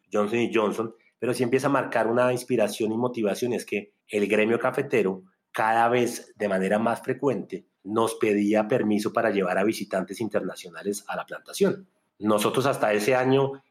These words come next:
éramos un cafetero común y corriente, invertíamos mucho en el cultivo,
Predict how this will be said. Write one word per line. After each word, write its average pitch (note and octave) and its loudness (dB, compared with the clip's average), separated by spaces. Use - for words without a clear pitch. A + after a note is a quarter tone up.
éramos A#2 0
un C3 4
cafetero A#2 0
común G#2 0
y G#2+ -2
corriente, D3 0
invertíamos G#2 -2
mucho D3+ -2
en A#2 -2
el G#2 0
cultivo, G3 -2